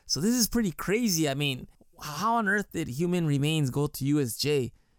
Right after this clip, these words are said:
Did they get killed there? Did someone just randomly dump them off? I mean, it, there's more to this story, and, you know, I'm gonna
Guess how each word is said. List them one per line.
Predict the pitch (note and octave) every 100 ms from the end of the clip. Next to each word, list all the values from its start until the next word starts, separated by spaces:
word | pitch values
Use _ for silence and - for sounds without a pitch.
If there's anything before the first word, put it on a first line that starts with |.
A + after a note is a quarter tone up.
| -
Did | -
they | A#2+ B2+
get | C#3 -
killed | - C#3 G3
there? | G3+ A3 G3+
Did | D3+ A2+
someone | D3+ D#3+
just | C#3+ B2
randomly | B2 C3+ D#3+ D3 C3+
dump | A#2+ C#3+ C3
them | A#2+
off? | C3 F#3+ F3+
I | C3+
mean, | C3 A#2+ G#2 -
it, | C3 - -
there's | C#3 F3 D3
more | E3 G#3+ G3+ D#3 - - -
to | C#3
this | C3+
story, | - E3+ F3 C3+
and, | B2+ A#2+
you | - B2+
know, | B2
I'm | C3+ C#3 - - _ -
gonna | C3+ C3+ A#2 G#2+